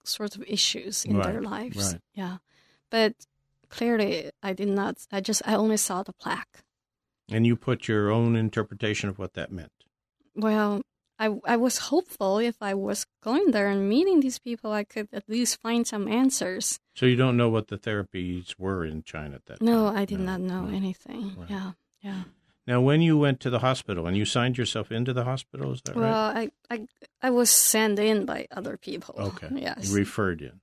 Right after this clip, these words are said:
Speaker 1: Yeah.
Speaker 2: Yeah.
Speaker 1: Well, sort of, I was sent in by E R, so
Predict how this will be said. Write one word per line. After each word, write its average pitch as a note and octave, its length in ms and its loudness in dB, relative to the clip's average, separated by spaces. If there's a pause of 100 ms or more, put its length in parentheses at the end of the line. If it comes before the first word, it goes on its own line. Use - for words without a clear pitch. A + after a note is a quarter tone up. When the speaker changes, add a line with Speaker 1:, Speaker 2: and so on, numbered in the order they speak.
Speaker 1:
Yeah. - 220 -10 (100)
Speaker 2:
Yeah. D#3+ 220 -12
Speaker 1:
Well, G3 240 -4 (100)
sort G3+ 280 -10
of, F3+ 120 -12 (100)
I G#3 100 -8
was F#3+ 260 -8 (800)
sent B3+ 360 6
in A3 300 2
by F#3+ 140 -6
E - 200 -6
R, - 280 -8
so - 340 -6